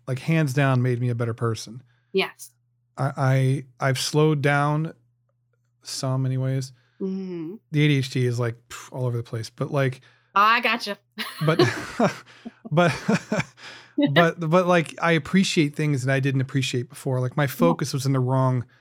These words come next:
Speaker 1: place a lot of times when I was
Speaker 2: Mm-hmm.
Speaker 1: younger. And, uh, I've learned to appreciate things in a way that I just wouldn't have otherwise, weren't it for my kids. So I totally, totally get it. I think that's an amazing way to look at it. And, uh,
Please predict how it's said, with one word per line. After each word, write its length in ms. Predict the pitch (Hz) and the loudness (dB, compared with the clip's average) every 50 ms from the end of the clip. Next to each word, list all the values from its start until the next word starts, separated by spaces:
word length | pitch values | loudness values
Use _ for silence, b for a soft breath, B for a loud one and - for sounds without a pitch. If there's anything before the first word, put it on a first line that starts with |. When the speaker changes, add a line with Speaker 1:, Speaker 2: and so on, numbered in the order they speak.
| b b b _ | b b b _
Speaker 1:
place 300 | _ - 143 139 131 - | _ -4 -2 -2 -2 -4
a 60 | 131 | -6
lot 120 | 123 120 117 | -6 -6 -6
of 80 | 117 | -8
times 300 | - - 123 120 120 117 | -6 -6 -4 -4 -4 -4
when 80 | 123 120 | -4 -4
I 60 | 120 | -2
was 100 | 120 120 | 0 0
Speaker 2:
Mm-hmm. 80 | - 123 | 2 2
Speaker 1:
younger. 300 | 123 127 123 120 113 - b b b b b b b b b _ _ _ _ | 2 0 -2 -4 -6 -8 b b b b b b b b b _ _ _ _
And, 640 | - 143 139 139 135 135 135 131 131 127 123 117 135 | 0 0 2 2 4 4 4 4 4 2 2 2 2
uh, 400 | 131 127 123 123 120 117 117 117 - _ _ _ _ - | 2 4 2 2 0 0 -2 -4 -6 _ _ _ _ -4
I've 180 | 143 135 131 | -2 0 2
learned 160 | 156 165 170 | 4 4 4
to 80 | 151 143 | 4 2
appreciate 680 | 131 131 - - 156 151 - - 139 127 120 120 - - _ _ _ _ _ _ | 2 0 0 0 0 0 0 0 -2 -2 -2 -4 -6 -8 _ _ _ _ _ _
things 480 | - - - 131 123 123 127 120 - | -8 -4 -2 0 0 0 -2 -2 -2
in 100 | 131 127 127 | -2 -2 0
a 40 | |
way 200 | 123 123 123 120 | 0 0 0 -2
that 120 | 117 120 120 | -2 -2 -4
I 80 | 120 | -4
just 220 | 120 120 123 117 - | -4 -4 -6 -6 -2
wouldn't 320 | 127 127 135 127 120 117 | 0 0 2 2 0 -2
have 380 | - - 123 110 113 110 110 - | -4 -6 -6 -6 -8 -10 -10 -8
otherwise, 500 | - 165 151 139 113 107 110 117 - - - | -6 -4 -2 -2 -4 -6 -10 -16 -18 -12 -8
weren't 160 | 135 127 123 | -6 -6 -6
it 80 | - - | -6 -6
for 100 | - 131 | -6 -4
my 100 | 123 120 | -4 -4
kids. 320 | 123 - 160 135 107 - | -6 -4 -6 -6 -4 -6
So 220 | - - 131 120 120 | -4 -2 -2 -2 -2
I 520 | - - - - - _ _ _ _ _ - | -4 -8 -16 -20 -20 _ _ _ _ _ -6
totally, 420 | - 151 151 147 139 139 131 127 131 | 0 0 2 2 2 2 0 0 -2
totally 300 | - - 143 143 135 127 | -4 -6 -4 -2 0 0
get 140 | 127 123 | 0 -2
it. 60 | 127 143 | -2 -2
I 100 | 139 123 | -2 -2
think 160 | 139 143 131 | -2 0 2
that's 240 | 139 135 131 - - | 2 0 0 0 -2
an 60 | 127 | 0
amazing 400 | 123 135 139 143 147 127 139 135 | 2 4 4 4 2 2 2 0
way 100 | 135 127 | 0 0
to 80 | 120 | 0
look 200 | 123 135 135 131 | 0 -2 -2 -2
at 140 | 143 139 139 | -2 0 0
it. 160 | 147 151 - b b b b b b b b _ _ | -2 -2 -4 b b b b b b b b _ _
And, 500 | 143 139 135 131 127 127 123 123 123 117 | -2 0 2 2 4 4 2 2 2 2
uh, 400 | 131 127 123 120 120 117 117 | 2 2 4 2 2 2 0